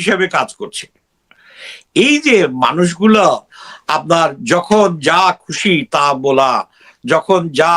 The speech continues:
ইচ্ছে তা করা, এই, এই বাংলাদেশ, এই বাংলাদেশ, এই নেতৃত্বের মাধ্যমে বাংলাদেশ টিকবে এবং আগামী দিনে জুলাই সনদ সফল হবে, আপনি, আপনি কি মনে করেন? আমি তো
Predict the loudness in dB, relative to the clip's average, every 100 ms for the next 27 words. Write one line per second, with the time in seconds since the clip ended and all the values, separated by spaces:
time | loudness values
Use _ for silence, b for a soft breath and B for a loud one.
0 | 0 0 -4 -2 -2 0 0 -2 0 0
1 | 2 0 -6 b b _ 0 0 -2 -2
2 | 0 2 0 0 -2 0 0 -2 -10 _
3 | _ _ _ _ 0 2 2 0 0 0
4 | 0 0 -4 _ 0 2 0 -4 -6 -8
5 | -2 0 2 0 0 0 0 0 -2 B
6 | B 0 2 2 2 2 0 0 0 2
7 | 2 2 0 B B 0 0 0 0 0
8 | 0 2 2 2 2 2 0 0 2 2
9 | 0 B B -4 0 2 2 2 2 0
10 | -4 b -8 -6 -2 -2 0 -4 -4 0
11 | 2 2 2 2 0 0 0 2 2